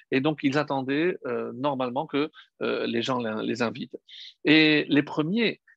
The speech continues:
qui s'empressaient pour les inviter, c'était pas forcément les plus aisés, les plus riches,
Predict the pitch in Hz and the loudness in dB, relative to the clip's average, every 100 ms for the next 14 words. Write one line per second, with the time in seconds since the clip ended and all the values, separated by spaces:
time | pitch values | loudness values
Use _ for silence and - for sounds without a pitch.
0 | - - - 226 180 - 185 135 131 120 | -4 -4 -2 -2 0 2 0 2 2 2
1 | 139 123 120 - 131 - - - 156 180 | 2 0 -2 2 2 2 -4 -4 0 2
2 | 185 156 - 131 139 - - - 131 - | 2 0 -2 0 -2 -4 -12 0 0 0
3 | 151 143 127 143 127 113 117 135 175 | -2 0 2 0 -2 -4 -6 -6 -6